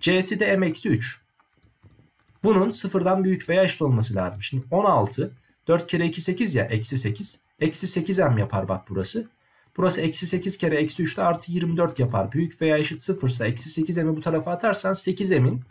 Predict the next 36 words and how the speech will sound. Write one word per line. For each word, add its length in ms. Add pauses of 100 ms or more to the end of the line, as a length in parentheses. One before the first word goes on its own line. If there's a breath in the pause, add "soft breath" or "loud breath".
(320 soft breath)
aslında 280
yirmi 300
dört 160
ile 80
on 80
altının 320
toplamına 460
yani 240
kırktan 420
daha 240
büyük 260
veya 180
eşit 200
olması 300
gerektiğini 500
bulursun. 420 (320 soft breath)
Her 120
iki 140
tarafı 280
sekize 360
böldüğün 320
zaman 280
m 200
küçük 320
veya 200
eşittir 400
beş 240
gelir. 300 (300 soft breath)
M'nin 320
alabileceği 680
en 220
büyük 240
tam 200
sayı 180
değerini 240
sormuştu. 520